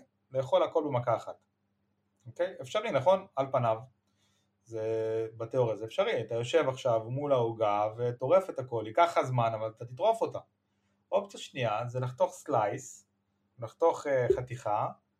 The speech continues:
אוקיי? לאכול את-, בכיף עם הקפה, נגיד, לשתות את זה עם הקפה וזה, ואז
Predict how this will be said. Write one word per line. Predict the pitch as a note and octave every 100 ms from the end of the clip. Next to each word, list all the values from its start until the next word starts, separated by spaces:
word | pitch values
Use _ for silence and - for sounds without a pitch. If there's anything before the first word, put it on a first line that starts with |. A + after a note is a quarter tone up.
| _ _ A#2
אוקיי? | A#2 E3 G3
לאכול | D3+ B2 - F#3+ F#3+
את-, | C3 C3
בכיף | A#2+ - C3 B2+
עם | A2
הקפה, | G#2+ G#2+ - B2+
נגיד, | C#3+ D3+ F#3+ D3+
לשתות | B2 C3
את | A2
זה |
עם | A2
הקפה | G#2 - - D3+
וזה, | G#2 A#2+ A3+ - _ _ _ _
ואז | C3+ A#3 - -